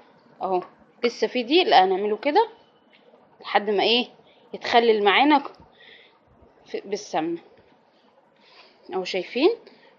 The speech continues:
وتشوفي كده اللي من تحت اهو، شايفين الدقيق ده اهو. نفضل بقى نعمل كده لحد ما نبس كله، بعد كده نشوف هنعمل ايه تاني.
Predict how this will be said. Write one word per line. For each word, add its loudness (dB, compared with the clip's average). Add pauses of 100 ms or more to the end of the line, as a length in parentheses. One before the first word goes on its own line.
(300)
وتشوفي -6
كده 2
اللي 2
من -2
تحت 2 (1300)
اهو، -10
شايفين -6
الدقيق -8
ده 2 (200)
اهو. -8 (4000)
نفضل 8
بقى 12
نعمل 4
كده 6 (480)
لحد 4
ما 2
نبس 0
كله، 8 (760)
بعد 4
كده 2
نشوف -4
هنعمل 0
ايه -4
تاني. -2